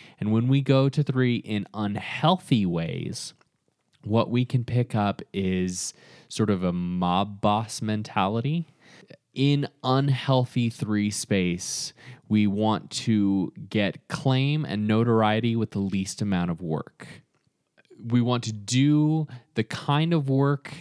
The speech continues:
that will allow us to make the space around us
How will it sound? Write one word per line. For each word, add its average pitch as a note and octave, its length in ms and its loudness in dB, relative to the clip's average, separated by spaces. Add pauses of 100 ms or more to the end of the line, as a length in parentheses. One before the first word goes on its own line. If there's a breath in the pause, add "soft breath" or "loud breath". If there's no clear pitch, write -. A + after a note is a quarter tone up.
(120)
that G#2+ 240 0
will G#2+ 340 2
allow G#2 540 2
us A2+ 420 0
to G2 560 0 (280 loud breath)
make G#2+ 540 -2
the F#2+ 100 0
space - 640 -2
around G2 420 0
us A2+ 340 -2